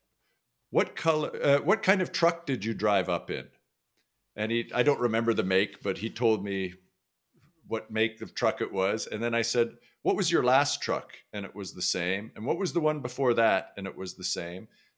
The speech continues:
And I said, "What color is the equipment on your farm?" Uh, and he told me, and, and I said, "Show me the science that those are the best trucks and that's the best equipment. And show me that you are all making rational decisions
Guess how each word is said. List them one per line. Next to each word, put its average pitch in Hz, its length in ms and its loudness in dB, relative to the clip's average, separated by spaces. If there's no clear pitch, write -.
And 113 120 -4
I 123 40 -2
said, 120 300 -4
"What 127 280 -4
color 156 340 2
is 131 120 -2
the 123 120 0
equipment 127 560 0
on 104 160 -2
your 98 160 -2
farm?" 101 640 -2
Uh, 107 260 2
and 104 340 0
he 107 160 -4
told 123 320 4
me, 113 320 2
and, 123 140 0
and 139 180 0
I 135 60 2
said, 147 340 0
"Show 208 240 4
me 240 140 -2
the 165 100 -4
science 160 680 0
that - 180 -10
those 143 260 2
are 143 60 0
the 120 100 2
best 123 340 2
trucks - 440 -2
and 110 120 -2
that's 120 220 0
the 123 100 -8
best 113 300 -2
equipment. - 540 -4
And 117 80 0
show 185 300 4
me 180 180 6
that 143 240 4
you 160 380 0
are 139 240 6
all 139 360 6
making 131 460 0
rational 123 500 0
decisions 110 680 -4